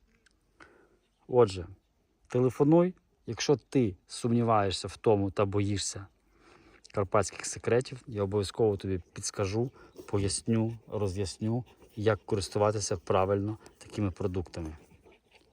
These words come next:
Будемо з тобою на зв'язку. Є продукти, які допомагають відновити мозгову активність, покращити систему мислення.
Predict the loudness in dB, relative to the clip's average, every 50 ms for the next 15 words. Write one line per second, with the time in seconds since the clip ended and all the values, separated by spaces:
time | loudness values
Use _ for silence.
0 | _ _ _ _ _ _ -6 -2 0 2 2 2 0 -2 -4 -6 -6 -2 0 0
1 | 2 2 0 -2 -2 -4 -4 -6 -6 -6 -8 -10 -10 -10 -10 -10 -12 _ _ _
2 | _ _ _ _ _ _ _ _ _ _ _ _ _ _ _ _ _ _ -20 -20
3 | _ _ _ _ _ _ _ _ _ _ _ -4 0 0 0 2 0 0 0 0
4 | 0 -2 -4 -6 -6 -4 -4 -4 -4 -2 -2 -2 0 2 2 2 2 2 0 -2
5 | -4 -6 -4 -2 -2 -2 0 -2 -4 -4 -6 -8 -12 -14 -16 _ _ _ _ _
6 | _ _ _ _ _ -4 -2 -2 -2 -2 -2 -2 -2 -2 -2 -4 -6 -8 -10 -8
7 | -6 -4 -4 -2 -2 -2 -4 -4 -8 -14 -20 -20 _ _ _ _ _ _ _ _
8 | _ _ -6 -6 -4 0 0 0 0 0 -4 -8 -8 -8 -8 -8 -10 -12 -12 -8
9 | -8 -8 -2 0 0 0 2 0 -2 -2 -2 -2 -2 -2 -4 -4 -4 -4 -4 -4
10 | -6